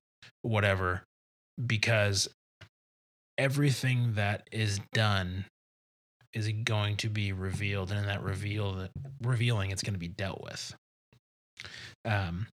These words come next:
yeah, where it says, "Or nothing is hidden that will not be known." Like, God will,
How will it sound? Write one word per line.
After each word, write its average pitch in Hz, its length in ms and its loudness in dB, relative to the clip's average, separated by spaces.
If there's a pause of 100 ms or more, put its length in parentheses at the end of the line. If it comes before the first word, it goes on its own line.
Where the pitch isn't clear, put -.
(120)
yeah, 110 180 2
where 110 200 2
it 104 80 0
says, 101 240 0 (100)
"Or 101 240 0
nothing 107 300 0
is 95 140 -2
hidden 104 260 0
that 92 160 -4
will 95 80 -4
not 95 200 0
be 92 100 -6
known." 90 240 -4
Like, 85 200 -6
God 101 380 4
will, 92 500 0